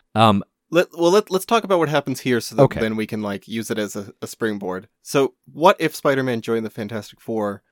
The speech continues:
Speaker 2: It would be that Sue Storm gets sidelined, you know, as the woman of the group. In the Silver Age, they're kinda referring to, like,
Speaker 1: Yeah.
Speaker 2: the, the attitudes of Reed Richards in the Silver Age. She would get sidelined, and then she would decide to go marry Namor.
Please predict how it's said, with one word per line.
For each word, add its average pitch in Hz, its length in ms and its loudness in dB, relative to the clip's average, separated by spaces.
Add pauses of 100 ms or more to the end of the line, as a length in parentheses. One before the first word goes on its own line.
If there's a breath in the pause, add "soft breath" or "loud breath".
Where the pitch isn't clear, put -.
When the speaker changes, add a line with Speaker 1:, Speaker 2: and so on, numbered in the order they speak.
(120)
Speaker 2:
It 135 120 -2
would 127 200 -4
be 120 420 -2 (200)
that 117 360 0 (220)
Sue - 300 -2
Storm 143 400 0
gets 113 220 -8
sidelined, 104 720 -4 (240)
you 120 140 -2
know, 104 280 -2
as 98 360 -2 (220)
the 113 80 -4
woman 113 360 -4
of 101 100 -8
the 104 80 -10
group. 98 320 -8
In 151 120 4
the 151 60 2
Silver 127 360 2
Age, 98 240 -4
they're 113 80 -4
kinda 113 200 -4
referring 107 500 -4
to, 104 100 -10
like, 98 360 -8
Speaker 1:
Yeah. 80 220 -2
Speaker 2:
the, 101 280 -6
the 98 160 -4
attitudes 107 500 -4
of 98 260 -10
Reed 104 220 -8
Richards 104 340 -8
in 98 140 -8
the 98 40 -8
Silver 98 380 -6
Age. 92 240 -8 (220)
She - 160 -2
would 156 80 0
get 147 140 4
sidelined, 123 580 0
and 123 100 -2
then 131 80 0
she 131 160 -4
would 120 80 -4
decide 120 320 -2
to 120 60 -8
go 120 120 2
marry 117 300 2
Namor. 104 440 -4